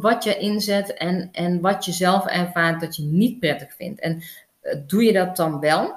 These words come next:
Want er worden ook bepaalde dingen je aangeraden waar, waarvan jij misschien helemaal denkt, "Hmm, dat vind ik echt niet fijn." Dat, bijvoorbeeld het voorbeeld met Reels, dat je denkt, "Nou, daar ga ik echt niet lekker op." En vervolgens ga je dat toch maar doen. En vervolgens denk je ook van, "Ja, wat sta ik nu eigenlijk te doen?"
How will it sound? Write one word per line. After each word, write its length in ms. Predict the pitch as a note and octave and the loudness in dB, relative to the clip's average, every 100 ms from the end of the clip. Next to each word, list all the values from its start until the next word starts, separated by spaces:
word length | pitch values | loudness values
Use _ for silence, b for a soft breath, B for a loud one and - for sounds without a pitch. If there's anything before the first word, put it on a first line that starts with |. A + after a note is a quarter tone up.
| - | -10
Want 140 | G3 G3+ | -8 -4
er 80 | |
worden 300 | G3 A3 G3+ | 2 4 4
ook 180 | G#3+ A3+ | 2 0
bepaalde 540 | A3 - G#3 G3+ G3 F3 | -2 0 0 2 0 0
dingen 300 | F#3 F#3+ F3 | 0 2 2
je 200 | D#3 - | 0 0
aangeraden 600 | A3+ B3 F#3 E3+ E3 E3+ | 0 0 0 0 0 -2
waar, 320 | F3 F3 - | -4 -4 -12
waarvan 540 | - F#3 F3+ F3+ F3+ F3 | -6 -2 -2 -2 -2 -2
jij 200 | E3+ F3 | 0 -2
misschien 280 | F3+ - F3+ | -2 -2 -2
helemaal 320 | F3+ F3 D#3+ | 0 0 2
denkt, 280 | F3 F3 A#3 | 2 0 -4
"Hmm, 260 | G#3 F#3 | -4 -2
dat 80 | F3 | -2
vind 180 | F#3 F3+ | -6 -8
ik 60 | |
echt 100 | F#3+ | -8
niet 200 | F#3 E3+ | -8 -6
fijn." 200 | - G3 | 0 2
Dat, 120 | E3+ D#3+ B B B | 2 -2 B B B
bijvoorbeeld 320 | - F#3 F3 | -2 0 2
het 160 | E3+ D#3+ | 0 -2
voorbeeld 420 | - F3 D#3+ D#3 | 2 4 4 2
met 160 | D3+ D3 | -2 2
Reels, 360 | G#3 F3+ F3 | 6 8 6
dat 160 | D3+ - | 4 -4
je 60 | - | -12
denkt, 180 | D3 | -10
"Nou, 360 | - - - A2+ | -8 -8 -8 -8
daar 80 | C#3+ | -6
ga 120 | C#3+ | -6
ik 120 | C#3+ - | -8 -4
echt 260 | - D#3+ | -2 0
niet 160 | D#3+ D#3+ | 0 2
lekker 240 | F#3+ F3 | 2 2
op." 280 | C3+ E3 - B B B B | 2 2 0 B B B B
En 160 | F3 F3+ | 2 4
vervolgens 340 | F#3 G#3+ G#3 | 6 6 6
ga 140 | G#3+ | 4
je 140 | F#3+ F3 | 6 4
dat 120 | F3+ | 4
toch 160 | C4+ A#3+ | 2 6
maar 260 | E3+ D3+ | 4 6
doen. 540 | G3 G3+ F3+ D4 - - _ | 6 8 8 6 2 -12 _
En 200 | F#3 F#3+ | -2 0
vervolgens 640 | F#3+ - A3 G#3 G3+ F#3+ - | -2 2 4 4 0 -4 -4
denk 260 | G3 G#3+ | -4 -2
je 120 | F#3+ | -2
ook 140 | E3 E3+ | -2 -2
van, 120 | E3+ | -4
"Ja, 160 | E3 F3 | -2 -4
wat 200 | F3 - | -4 -4
sta 420 | - A3+ C4+ F#4+ | -2 0 2 2
ik 180 | F3 E3+ | 0 -2
nu 100 | D3+ | -4
eigenlijk 540 | C#3 C3+ C#3 C#3 - | -4 -6 -8 -12 -16
te 100 | - | -16
doen?" 260 | C#3 C3+ | -14 -14